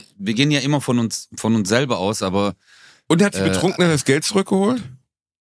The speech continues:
Speaker 1: Äh, weiß ich nicht. Ich weiß es nicht. Ich bin dann, äh, direkt nach der Show, äh, wirklich,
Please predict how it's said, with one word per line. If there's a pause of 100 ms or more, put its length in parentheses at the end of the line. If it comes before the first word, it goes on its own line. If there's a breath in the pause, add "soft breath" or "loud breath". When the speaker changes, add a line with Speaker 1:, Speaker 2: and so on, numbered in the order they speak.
(580)
Speaker 1:
Äh,
weiß
ich
nicht. (300)
Ich
weiß
es
nicht.
Ich
bin
dann,
äh,
direkt
nach
der
Show, (880)
äh,
wirklich,